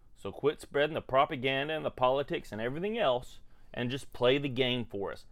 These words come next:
That's all we want to see. That's what we're paying for. We're not paying to see you put a murderer's name on the back of your jersey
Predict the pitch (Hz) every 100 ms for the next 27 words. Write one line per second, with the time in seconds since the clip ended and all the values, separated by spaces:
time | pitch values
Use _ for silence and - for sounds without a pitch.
0 | - 113 - 135 156 156 147 156 - 160
1 | 113 90 117 135 151 175 151 170 135 107
2 | - 104 101 131 160 - - 165 156 156
3 | - 165 156 170 170 165 160 139 185 160
4 | 147 170 139 160 165 139 147 127 123 123
5 | 143 156 123 120 113 135